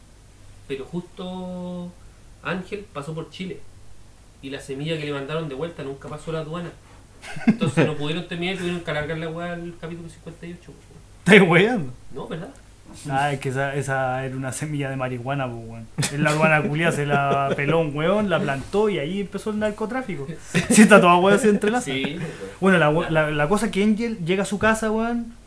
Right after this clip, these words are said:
Speaker 2: ¿cachai? Entra obviamente un poco decepcionada porque no había encontrado la flor de siete colores. Atraviesa el living de su casa, ¿cachai? Va a la especie de invernadero que tenían atrás en su patio.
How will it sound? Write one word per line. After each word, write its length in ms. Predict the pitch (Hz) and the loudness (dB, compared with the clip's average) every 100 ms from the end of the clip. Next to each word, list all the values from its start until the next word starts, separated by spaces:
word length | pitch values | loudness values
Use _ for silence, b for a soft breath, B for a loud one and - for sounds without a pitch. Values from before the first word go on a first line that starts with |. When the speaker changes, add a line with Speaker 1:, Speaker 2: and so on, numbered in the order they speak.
| - | -12
Speaker 2:
¿cachai? 380 | - 170 208 208 | -8 0 0 0
Entra 380 | 175 196 196 202 | -2 -2 0 0
obviamente 460 | 185 175 175 180 165 | 0 -2 -2 -2 -4
un 60 | |
poco 220 | - 175 | -4 -2
decepcionada 540 | 165 156 165 - 143 170 | -2 -4 -8 -6 -4 -4
porque 240 | 180 - | -6 -6
no 80 | 156 | -6
había 160 | 160 165 | -4 -6
encontrado 420 | 160 143 135 165 | -8 -8 -6 -6
la 100 | 147 | -6
flor 200 | 156 151 | -8 -8
de 80 | 147 | -8
siete 180 | 165 | -6
colores. 340 | 175 160 143 - - - B B B B | -6 -4 -6 -8 -14 -20 B B B B
Atraviesa 540 | 143 147 139 160 202 220 | -2 2 2 2 2 0
el 140 | 196 | 0
living 260 | 202 214 214 | 0 0 0
de 60 | |
su 160 | 220 214 | -2 -4
casa, 240 | 175 190 | -4 -4
¿cachai? 280 | 180 175 185 | -8 -4 -4
Va 180 | 160 170 | -2 -4
a 160 | 175 165 | -4 -6
la 80 | 151 | -6
especie 540 | - 180 - 170 160 | -6 -8 -6 -6 -6
de 80 | 160 | -6
invernadero 580 | 156 147 139 120 165 180 | -6 -6 -8 -8 -8 -6
que 80 | |
tenían 320 | 185 190 190 190 | -6 -6 -4 -6
atrás 260 | 185 190 | -6 -6
en 80 | 196 | -6
su 140 | 190 196 | -6 -4
patio. 300 | 147 165 | -4 -6